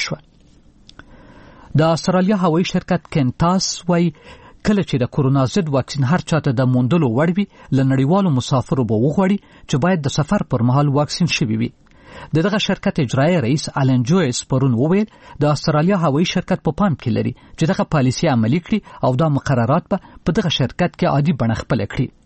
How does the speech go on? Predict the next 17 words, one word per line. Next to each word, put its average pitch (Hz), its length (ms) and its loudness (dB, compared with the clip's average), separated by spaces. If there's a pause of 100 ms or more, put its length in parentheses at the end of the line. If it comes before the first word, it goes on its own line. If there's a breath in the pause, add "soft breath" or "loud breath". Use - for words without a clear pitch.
(320)
د 120 160 0
زیاته 185 420 0
کړه، 185 120 0 (340 loud breath)
په 131 80 0
بازار 139 400 0
کې 208 80 0
د 151 160 -2
کرونا 147 320 2
ضد 165 240 -2
واکسین 131 360 0
د 123 120 0
موجودیت 123 500 0
شرایطو 139 500 0
ته 135 140 -4
په - 120 -2
کتو 190 300 0
به 123 60 -2